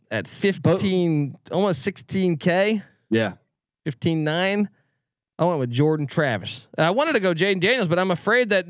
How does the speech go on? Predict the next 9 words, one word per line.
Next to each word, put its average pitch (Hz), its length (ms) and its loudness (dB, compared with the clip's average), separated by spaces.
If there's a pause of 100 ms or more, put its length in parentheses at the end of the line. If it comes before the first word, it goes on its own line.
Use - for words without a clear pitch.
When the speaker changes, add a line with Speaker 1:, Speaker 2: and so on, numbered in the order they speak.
(240)
Speaker 1:
Kelly's 254 340 0
got 196 140 2
a 147 40 0
history 170 320 0
of 151 60 2
playing 147 260 2
two 180 80 4
Speaker 2:
Yeah. 147 120 0
Speaker 1:
quarterbacks. 139 600 -2